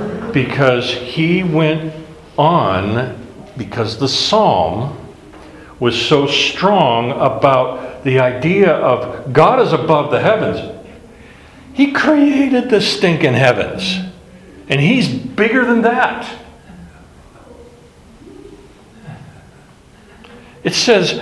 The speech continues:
"How unsearchable are his judgments, how inscrutable are his ways. We cannot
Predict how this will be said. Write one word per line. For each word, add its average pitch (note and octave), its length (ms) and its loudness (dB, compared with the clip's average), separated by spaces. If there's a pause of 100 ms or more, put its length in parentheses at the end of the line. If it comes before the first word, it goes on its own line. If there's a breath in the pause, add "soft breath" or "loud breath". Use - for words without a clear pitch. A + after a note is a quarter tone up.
"How G#3 380 2
unsearchable E3 1040 0
are C3+ 140 2
his A#2 280 -2
judgments, D#3 720 -2 (240 loud breath)
how F#3 240 4
inscrutable G#3+ 1700 2
are D3+ 140 6
his D3+ 240 0
ways. D#3+ 460 2
We A#3 240 2
cannot F3+ 960 0